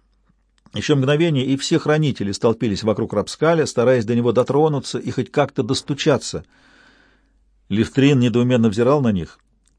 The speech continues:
«Не уходи», пробормотал он себе под нос. «Ты был прав, дорогой, когда предостерегал его много недель назад». Он вздрогнул от неожиданности и обернулся. Рядом с ним была Элис.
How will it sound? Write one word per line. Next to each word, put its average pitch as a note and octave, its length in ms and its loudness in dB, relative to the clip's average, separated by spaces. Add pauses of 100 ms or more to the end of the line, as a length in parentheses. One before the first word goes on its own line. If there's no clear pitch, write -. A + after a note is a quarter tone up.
(160)
«Не D#2+ 220 -6
уходи», E2+ 760 -6 (840)
пробормотал G#2 640 0
он G#2 80 -2
себе G#2 240 -2
под G#2 220 -2
нос. G2 220 -8 (1700)
«Ты C#3+ 100 2
был D#3+ 140 4
прав, F3 240 2
дорогой, C3+ 360 0
когда A2+ 340 0
предостерегал B2 680 0
его A#2 220 -2
много A#2+ 280 0
недель A#2+ 240 0
назад». A#2+ 460 -2 (300)
Он A2+ 180 0
вздрогнул G2+ 580 0
от G2+ 160 -4
неожиданности A2 680 0
и G#2 120 -4
обернулся. G#2+ 680 -2 (720)
Рядом C#3 320 2
с - 80 -8
ним E3 200 0
была C#3+ 280 2
Элис. F2+ 500 -4